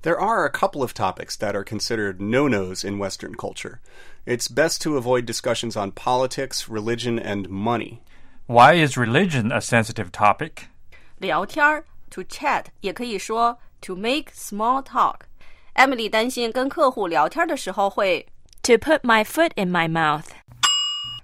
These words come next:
Speaker 3: 意思是说话不得体，讲错话。Paul 说，在西方文化中，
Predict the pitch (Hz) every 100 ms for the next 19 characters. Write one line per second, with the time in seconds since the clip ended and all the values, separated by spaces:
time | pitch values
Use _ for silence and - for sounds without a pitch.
0 | - - - 262 - 208 185 - 247 262
1 | 196 - - 143 214 - 320 - - 143
2 | 92 - 214 190 - - - - - -
3 | 214 185 196 196 185 - - 294 277 330
4 | 339 339 240 226 240 202 226 233